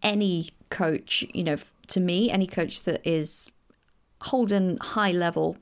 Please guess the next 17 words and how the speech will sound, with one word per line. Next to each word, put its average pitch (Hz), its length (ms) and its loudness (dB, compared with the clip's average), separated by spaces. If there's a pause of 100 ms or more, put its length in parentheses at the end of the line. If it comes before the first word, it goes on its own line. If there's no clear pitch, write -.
support, 180 640 0
whether 180 140 0
that's 165 320 -2
one-on-one 165 500 0
or 151 60 0
in 135 80 0
a - 20 -4
group - 300 -4
container, 170 560 0 (600)
should - 300 0
be 170 80 2
willing 156 300 0
to - 80 -8
get - 120 -2
on 147 80 -2
a 151 60 -2
call - 380 -2